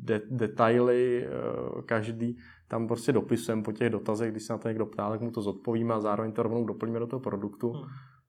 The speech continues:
Speaker 1: No, většinou to jsou opravdu věci, na které se nás za pět let nikdo tady v Česku nezeptal a,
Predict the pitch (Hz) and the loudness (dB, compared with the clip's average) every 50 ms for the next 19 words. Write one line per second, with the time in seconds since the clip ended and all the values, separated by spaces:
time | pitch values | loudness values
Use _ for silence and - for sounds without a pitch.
0 | _ - 104 104 104 107 - 117 - - - - - - - - - - 123 123 | _ -10 -8 -8 -8 -8 -8 -8 -10 -10 -12 -14 -16 -18 -18 -16 -6 2 2 2
1 | 123 123 143 135 127 127 123 - 135 - 131 131 139 131 120 - - 131 127 120 | 2 4 4 4 4 4 4 2 4 6 6 8 8 8 6 6 4 2 0 0
2 | 120 - 123 120 117 - 127 123 123 123 123 120 117 117 110 107 113 104 104 - | 2 0 0 0 0 0 2 2 4 4 4 2 0 -2 -2 2 2 2 2 4
3 | 123 120 120 - 117 110 110 110 - - - 120 117 110 110 117 117 117 - 117 | 2 2 2 4 2 2 2 2 0 -4 -2 -2 0 0 2 0 0 2 4 4
4 | 120 120 120 - 120 117 - 127 127 131 117 117 120 117 - - 117 110 107 110 | 4 4 4 2 0 0 2 4 6 8 8 8 6 4 4 2 4 4 6 6
5 | 113 110 - 113 113 117 120 - | 4 2 2 0 0 0 0 -4